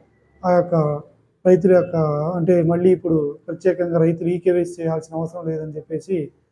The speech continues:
చెప్పడం జరిగింది. ఏవైతే మిగిలి ఉన్నాయో, ఒక గ్రామానికి వచ్చేసరికి ఒక పది, అట్లాగా పది, పన్నెండు ఆ మిగిలి ఉన్నాయి. ఆ మిగిలి ఉన్న వాటిని,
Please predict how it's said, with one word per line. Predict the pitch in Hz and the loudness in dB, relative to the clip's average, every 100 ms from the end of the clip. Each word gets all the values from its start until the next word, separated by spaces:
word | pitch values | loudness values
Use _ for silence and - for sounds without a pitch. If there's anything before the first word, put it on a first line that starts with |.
| _ 180 | _ -4
చెప్పడం | 165 165 | 0 0
జరిగింది. | 156 151 156 165 262 _ _ _ - | 2 0 0 -2 -4 _ _ _ 4
ఏవైతే | 185 196 190 196 202 196 | 8 10 10 8 4 4
మిగిలి | 185 190 | 6 8
ఉన్నాయో, | 185 180 180 240 - _ _ - | 6 4 2 0 -6 _ _ -2
ఒక | 175 | 0
గ్రామానికి | 165 185 185 185 170 | 4 4 2 0 0
వచ్చేసరికి | 170 185 175 196 | 0 0 0 0
ఒక | 151 151 | -2 -2
పది, | 165 214 | -2 -2
అట్లాగా | 247 170 165 156 156 | -6 -6 -4 -2 -4
పది, | 160 165 | -4 -4
పన్నెండు | 165 170 165 160 202 - _ _ _ - | -2 -2 -2 -2 -4 -8 _ _ _ -6
ఆ | 180 170 | -2 2
మిగిలి | 170 175 | 2 2
ఉన్నాయి. | 175 165 262 | 2 2 0
ఆ | 240 | 0
మిగిలి | 185 190 208 | 0 2 4
ఉన్న | 202 | 4
వాటిని, | 185 175 180 214 254 220 | 4 2 0 -4 -4 -6